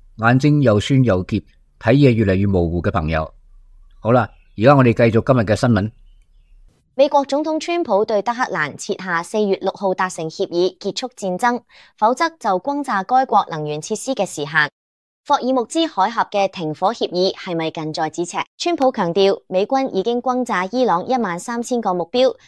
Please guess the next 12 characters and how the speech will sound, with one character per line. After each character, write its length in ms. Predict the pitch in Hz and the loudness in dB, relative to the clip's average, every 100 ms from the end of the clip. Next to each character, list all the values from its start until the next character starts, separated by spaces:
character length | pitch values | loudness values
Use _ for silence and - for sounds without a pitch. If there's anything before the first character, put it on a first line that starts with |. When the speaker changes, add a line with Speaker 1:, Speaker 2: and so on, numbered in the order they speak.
| _ | _
Speaker 2:
仲 160 | 254 | -2
有 140 | 247 269 | 0 -2
大 180 | 254 202 | -4 -4
約 160 | 214 | -4
三 240 | 214 285 285 | -6 -6 -6
千 180 | 302 | -6
個 160 | 285 185 | -4 -2
目 100 | 175 | -4
標 260 | 165 233 240 | -2 0 0
待 200 | 180 160 | 0 -4
處 180 | - | -2
理。 320 | 170 202 160 | 0 2 2